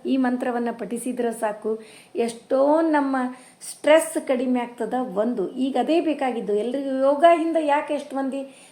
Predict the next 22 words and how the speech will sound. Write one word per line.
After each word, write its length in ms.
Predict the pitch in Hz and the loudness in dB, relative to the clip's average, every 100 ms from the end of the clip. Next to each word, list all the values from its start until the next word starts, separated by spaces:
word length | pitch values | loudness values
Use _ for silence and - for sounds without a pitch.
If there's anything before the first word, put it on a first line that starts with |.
| - | -2
ಮೊದಲು 240 | 254 277 | 0 2
ಗೊತ್ತೇ 320 | 240 254 254 277 | 2 0 4 2
ಇರಲಿಲ್ಲ 260 | 269 254 | 4 2
ಎಷ್ಟೋ 300 | 220 - 240 | 0 0 -2
ಜನರಿಗೆ, 480 | 240 220 190 180 - - - - | -2 -4 -6 -8 -10 -14 -20 -2
ಯೋಗ 340 | 240 262 294 330 311 | 6 8 10 8 6
ಯಾಕೆ 260 | 269 269 269 | 4 2 -2
ಮಾಡ್ಲಿಕತ್ತಾರ? 460 | 247 240 233 214 | -2 0 0 -2
ಮತ್ತು 520 | 202 233 - 202 247 - - - | -2 -4 -4 -4 -4 -12 -20 -8
ನಮ್ಮ 380 | 220 240 302 349 262 | -2 0 2 0 0
ದೇಶದ್ದು 460 | 302 262 277 208 233 | 0 -2 -6 -4 -4
ಇದು, 360 | 196 185 - - _ | -4 -6 -8 -20 _
ಬೇರೆ 420 | 226 277 330 359 370 | 0 4 6 4 4
ದೇಶದವ್ರೆಲ್ಲ 880 | 349 - 349 339 302 311 349 370 392 | 0 0 0 4 4 4 4 4 4
ನಮ್ಮನ್ನೇ 380 | 370 330 330 330 | 2 0 0 0
ಫಾಲೋ 340 | - 269 269 | 0 2 4
ಮಾಡ್ಕೊಂಡು 380 | 262 254 254 220 | 2 -2 -4 -4
ಹೊಂಟಾರ. 320 | 233 208 208 175 - - _ | -4 -2 -4 -4 -10 -20 _
ನಾವು 800 | 247 254 285 349 285 294 - - - | 2 4 6 6 4 0 -4 -10 2
ಅವ್ರದ್ದು 480 | 277 349 349 359 | 6 6 4 0
ಫಾಲೋ 400 | - 277 262 277 | -2 2 2 4
ಮಾಡ್ಕೋತ 460 | 277 254 240 294 | 0 -2 -2 -2